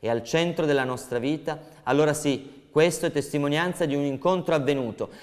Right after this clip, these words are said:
e dentro questo grido profondo del nostro cuore, che poi deve tradursi in gesti concreti, possiamo dire e verificare se il Signore è risorto, lo abbiamo incontrato per davvero.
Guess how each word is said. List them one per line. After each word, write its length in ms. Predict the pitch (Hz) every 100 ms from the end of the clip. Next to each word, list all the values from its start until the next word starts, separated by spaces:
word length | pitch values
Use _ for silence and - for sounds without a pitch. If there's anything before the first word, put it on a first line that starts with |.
| -
e 140 | 117
dentro 840 | 123 110 202 170 - - 107 90 - - _ _ _
questo 340 | 143 135 -
grido 420 | 117 147 175 147 135
profondo 440 | 120 - 170 160
del 140 | 131
nostro 340 | 123 120 - 117
cuore, 340 | 156 196 156 - -
che 140 | - 143
poi 160 | 233
deve 200 | 214 160
tradursi 480 | 143 151 165 214 -
in 120 | 143
gesti 320 | 127 165 156 131
concreti, 580 | 113 104 101 95 - - _ _
possiamo 420 | - - 127 120
dire 280 | 104 147 147
e 40 |
verificare 680 | 113 104 101 92 104 110 110 -
se 160 | -
il 60 | 101
Signore 300 | - 117 123
è 40 |
risorto, 520 | 104 90 85 76 - - _
lo 80 | 107
abbiamo 200 | 117 117
incontrato 520 | 110 101 98 90 92 82
per 160 | 80
davvero. 540 | 73 - 60 60 -